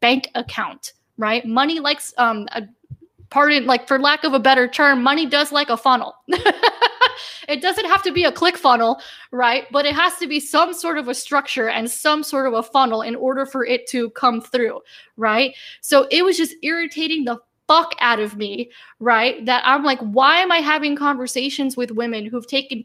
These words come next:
fifteen bajillion courses because of a perfectionism issue that they think they need to go learn more,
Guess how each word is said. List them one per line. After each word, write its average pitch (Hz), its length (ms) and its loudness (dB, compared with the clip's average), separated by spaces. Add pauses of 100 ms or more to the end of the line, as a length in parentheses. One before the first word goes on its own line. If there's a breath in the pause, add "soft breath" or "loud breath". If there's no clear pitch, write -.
fifteen 349 520 -2
bajillion 262 600 0
courses 240 480 0
because 226 340 -6
of 208 80 -10
a 214 120 -8
perfectionism 247 920 -2
issue 226 340 0
that 208 160 -6
they 226 120 -6
think 277 240 -4
they 247 80 -2
need 254 180 -2
to 240 80 -6
go 233 160 0
learn 226 480 2
more, 214 320 0